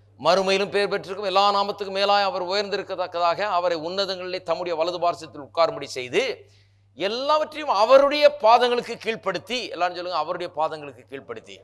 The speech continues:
எல்லாவற்றையும் எல்லாவற்றாலும் நிரப்புகிறவருடைய நிறைவாகிய சரீரமான சபைக்கு அவரை எல்லாவற்றுக்கும் மேலாக தலையாக தந்தருளினார்.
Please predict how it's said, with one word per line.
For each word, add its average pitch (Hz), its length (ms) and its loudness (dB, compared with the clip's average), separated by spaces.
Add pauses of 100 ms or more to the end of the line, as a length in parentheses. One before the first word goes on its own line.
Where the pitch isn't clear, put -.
(1700)
எல்லாவற்றையும் 269 720 -2
எல்லாவற்றாலும் 285 840 4
நிரப்புகிறவருடைய 240 840 -2
நிறைவாகிய 254 760 2 (120)
சரீரமான 240 540 0
சபைக்கு 220 580 -2 (640)
அவரை 226 400 6 (1120)
எல்லாவற்றுக்கும் 220 640 6
மேலாக 214 360 6 (1800)
தலையாக 214 460 6 (1500)
தந்தருளினார். 151 640 0